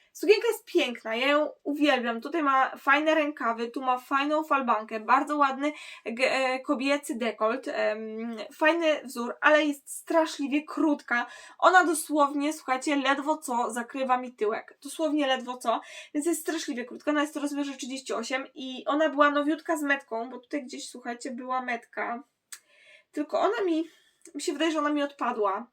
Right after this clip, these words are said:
E, w każdym razie, no jest piękna. Niestety, bardzo żałuję, że muszę ją sprzedać, bo jest cudowna, ale jest tak krótka, że nie da się w niej chodzić po prostu. E, wiecie, w sensie może ktoś, kto jest na przykład niższy ode mnie,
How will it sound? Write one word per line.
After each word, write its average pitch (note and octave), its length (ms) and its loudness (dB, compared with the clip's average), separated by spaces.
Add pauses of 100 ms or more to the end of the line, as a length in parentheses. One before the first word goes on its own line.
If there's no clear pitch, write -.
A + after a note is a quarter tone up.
(480)
E, C4 280 2
w B3+ 80 -14
każdym D#4 440 2
razie, C#4+ 760 2
no C#4+ 100 0
jest - 300 -6 (320)
piękna. B3 520 4
Niestety, C#4+ 500 0
bardzo F4+ 400 4
żałuję, D4+ 280 0
że D4+ 100 -2
muszę D4 180 -2
ją D4 100 -2
sprzedać, D4 280 -4
bo C4+ 100 -6
jest C#4+ 120 -4
cudowna, C4+ 480 2 (340)
ale C#4+ 180 2
jest C#4+ 220 -2
tak - 320 -2
krótka, B3+ 800 2
że C#4 240 -2
nie D#4+ 200 2
da B3+ 140 -2
się A#3+ 140 -8
w A3 40 -14
niej A#3 140 -8
chodzić A3+ 360 -10
po A#3 140 -12
prostu. A#3+ 520 -8 (320)
E, A#3+ 120 -4
wiecie, C4 200 -6
w - 40 -10
sensie F4+ 240 4
może F#4+ 340 4
ktoś, D#4 440 2
kto - 140 -16
jest C4+ 120 -8
na D4 60 -6
przykład C4 240 -8
niższy C#4+ 460 0
ode A#3 220 0
mnie, C4 280 2